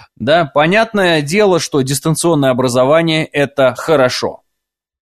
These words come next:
Ну вот давайте по-простому. Дистанционное образование — это хорошо. Плохо это только потому, что родитель, э, вынужден сейчас следить за своим ребёнком и вокруг него бегать.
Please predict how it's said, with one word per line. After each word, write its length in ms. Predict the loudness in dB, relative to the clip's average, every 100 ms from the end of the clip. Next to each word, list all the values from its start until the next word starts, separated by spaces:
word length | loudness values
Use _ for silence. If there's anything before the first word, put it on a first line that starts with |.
| _ _ _ _ _ _ _ _ _
Ну 140 | 0 2
вот 160 | 4
давайте 340 | 4 2 2 -2
по-простому. 720 | -4 -2 -2 0 -2 -4 -8 -12
Дистанционное 800 | -8 -6 -4 -4 0 0 0 0
образование — 640 | -2 -2 0 0 0 -2 -4
это 280 | -2 -2 -2
хорошо. 720 | -2 0 2 0 -2 -4 -6 _ -20 -20 _
Плохо 400 | 0 2 2 2
это 200 | 0 -2
только 300 | -2 -4 -4
потому, 360 | -4 0 0 0
что 220 | 0 2
родитель, 720 | 2 0 0 -2 0 0 0
э, 300 | 2 4 2
вынужден 480 | 2 0 0 -2 -4
сейчас 300 | -2 -4 -4
следить 360 | -4 -4 -4
за 100 | -2
своим 320 | -2 0 0 0
ребёнком 640 | 0 0 0 0 -2 0
и 140 | -2
вокруг 400 | -2 -4 -4 -4
него 200 | -2 -2
бегать. 340 | -2 -2 -4